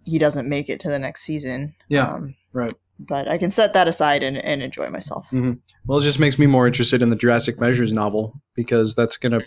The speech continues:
Speaker 2: apparently feature a character that we've never met yet. So, you know, it takes place ten years before the show started.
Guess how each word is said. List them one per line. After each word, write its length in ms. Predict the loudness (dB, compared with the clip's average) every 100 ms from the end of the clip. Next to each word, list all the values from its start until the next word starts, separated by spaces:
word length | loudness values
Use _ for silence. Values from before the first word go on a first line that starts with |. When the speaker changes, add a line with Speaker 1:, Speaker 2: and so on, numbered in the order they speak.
| -6
Speaker 2:
apparently 540 | -8 -2 -2 0 -2 -4 _
feature 360 | -2 0 2 0
a 80 |
character 320 | 4 2 4 4
that 100 | 4
we've 140 | 4
never 220 | 4 4
met 220 | 6 4 2
yet. 180 | 0 -2 _ -20 -20 _ _
So, 540 | 2 6 8 6 2 -4 -2
you 80 | 0
know, 180 | 0
it 80 | -2
takes 220 | -2 -4
place 220 | 0 -2 0
ten 220 | 0 2
years 200 | 2 2
before 560 | -2 2 4 4 4 0 -12 -20 _ -6
the 60 |
show 220 | 2 4 4
started. 480 | 4 4 4 2